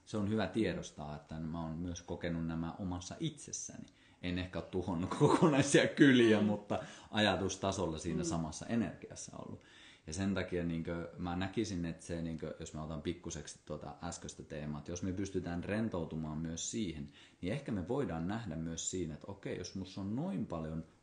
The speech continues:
Speaker 1: varjoa, jos musta on noin paljon negatiivisuutta, kaikki suluissa, miten mä käännän ne mun voimavaraksi? Miten ne ei olekaan enää semmosia asioita, jotka hallitsee mun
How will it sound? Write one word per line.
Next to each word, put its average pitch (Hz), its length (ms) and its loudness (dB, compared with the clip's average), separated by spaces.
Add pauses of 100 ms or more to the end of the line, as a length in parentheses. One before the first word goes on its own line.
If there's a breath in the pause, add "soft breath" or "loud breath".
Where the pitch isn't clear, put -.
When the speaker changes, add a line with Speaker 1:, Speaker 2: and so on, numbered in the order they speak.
(140)
Speaker 1:
varjoa, 92 480 -6
jos - 200 -8
musta 98 260 -4
on 104 120 0
noin 135 260 0
paljon 82 400 -4
negatiivisuutta, 95 1040 -4
kaikki 82 260 -4
suluissa, 78 480 -4 (1000 loud breath)
miten 113 260 2
mä 90 120 0
käännän 90 440 0
ne 78 60 -2
mun 80 240 -4
voimavaraksi? - 800 -4 (300)
Miten 127 340 2
ne 90 80 2
ei 90 120 2
olekaan 87 400 -2
enää 90 220 -2
semmosia 90 460 -2
asioita, 85 420 -4
jotka 76 220 -8
hallitsee 90 640 -2
mun 80 180 0